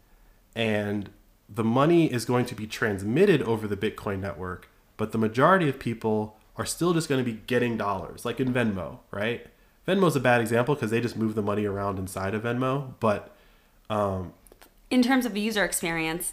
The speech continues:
Speaker 2: that's all that matters.
Speaker 1: That's all that matters, right? So the reason why, the reason why I'm just, like, so mind boggled by this announcement is that, you know, Walmart, I don't even know where Walmart and Amazon stand as far as, like, who,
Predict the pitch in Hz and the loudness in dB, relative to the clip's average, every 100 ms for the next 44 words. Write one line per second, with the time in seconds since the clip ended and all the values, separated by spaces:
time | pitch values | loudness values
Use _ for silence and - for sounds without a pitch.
0 | - 165 165 156 143 135 131 127 110 123 | -6 -6 -4 -4 -4 -6 -8 -8 -4 0
1 | 117 120 180 160 92 92 95 123 147 - | 2 2 4 4 2 -2 -2 0 -2 -8
2 | - - - - 135 123 113 113 - - | -20 -12 -2 4 4 4 2 -2 -10 -20
3 | _ _ _ _ - 127 190 170 147 127 | _ _ _ _ 0 4 6 8 6 4
4 | 113 120 110 139 156 139 127 127 117 - | 0 0 2 2 4 6 4 4 2 2
5 | 127 110 110 117 117 107 107 107 101 101 | 2 4 6 4 4 2 2 0 0 0
6 | 104 101 104 120 120 104 95 - 101 101 | 0 0 2 2 0 -4 -6 -6 -6 -2
7 | 98 95 - _ _ _ _ _ _ _ | -4 -4 -10 _ _ _ _ _ _ _
8 | _ _ _ 127 104 95 127 175 147 117 | _ _ _ 0 2 2 4 6 6 4
9 | 104 - _ _ _ _ _ _ _ _ | 0 -8 _ _ _ _ _ _ _ _
10 | _ _ 131 139 139 120 120 117 107 110 | _ _ 0 2 4 4 4 4 4 4
11 | 107 104 110 110 104 101 104 110 104 104 | 4 4 4 4 2 0 -2 -2 0 0
12 | 104 98 - - - 107 104 107 107 101 | 0 -2 -10 -10 -4 -2 -2 -2 -2 -4
13 | 92 107 104 98 95 - 110 104 101 | -6 -2 -2 -2 -6 -2 0 0 0